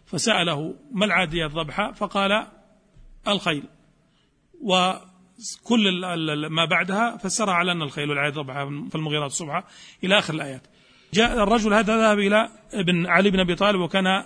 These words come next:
في سقاية زمزم، فسأله نفس السؤال، قال: "من سألت قبلي؟" قال: "سألت ابن عباس." قال: "ما قال لك؟" قال: "قال لي الخيل." فقال: "ادعه لي." لما جاء ابن عباس قال: "تفسر كلام الله برأيك؟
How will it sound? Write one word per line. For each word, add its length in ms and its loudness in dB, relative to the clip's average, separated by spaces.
في 120 -6
سقاية 400 -2
زمزم، 360 -8
فسأله 540 0
نفس 200 -4
السؤال، 520 -12
قال: 160 0
"من 120 0
سألت 280 -2
قبلي؟" 300 -4
قال: 200 -8
"سألت 200 -8
ابن 120 -6
عباس." 520 -6
قال: 140 -2
"ما 120 2
قال 220 -2
لك؟" 260 -6
قال: 160 -2
"قال 340 -2
لي 160 -2
الخيل." 300 -10
فقال: 280 -2
"ادعه 340 -4
لي." 220 -10
لما 180 -4
جاء 140 4
ابن 100 0
عباس 560 -4
قال: 180 2
"تفسر 640 -2
كلام 300 0
الله 220 0
برأيك؟ 580 -4